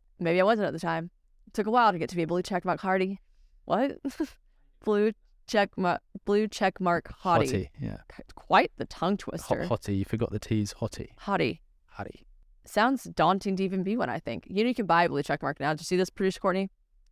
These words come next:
Speaker 1: It's a mem-, membership on Instagram now, or a subscription. You can pay twelve dollars a month and have a blue check mark, which I find that's interesting because I know a lot of influencers and, like, famous people that are gonna be, like, up in arms. They're like, "That's ridiculous." And I'm like,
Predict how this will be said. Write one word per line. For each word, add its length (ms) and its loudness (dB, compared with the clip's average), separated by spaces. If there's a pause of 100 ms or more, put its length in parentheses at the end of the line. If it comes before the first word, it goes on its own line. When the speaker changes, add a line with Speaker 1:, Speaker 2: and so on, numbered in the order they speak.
(120)
Speaker 1:
It's 80 -8
a 40 0
mem-, 240 0
membership 480 0
on 120 2
Instagram 360 -2
now, 160 2
or 80 4
a 40 -2
subscription. 500 -2
You 100 -2
can 180 -4
pay 240 0
twelve 240 2
dollars 260 2
a 40 -6
month 140 -4
and 80 -4
have 120 -2
a 20 -12
blue 120 -2
check 200 -6
mark, 160 -2 (220)
which 140 -2
I 60 6
find 200 4
that's 180 0
interesting 400 -2
because 180 -4
I 60 0
know 120 2
a 20 2
lot 200 4
of 80 -4
influencers 680 -2 (540)
and, 280 2
like, 180 -2
famous 260 0
people 220 0
that 120 4
are 60 0
gonna 200 0
be, 160 0
like, 200 0 (400)
up 280 4
in 120 -4
arms. 300 -4
They're 100 2
like, 140 2 (180)
"That's 240 2
ridiculous." 880 0
And 80 -2
I'm 60 -2
like, 180 0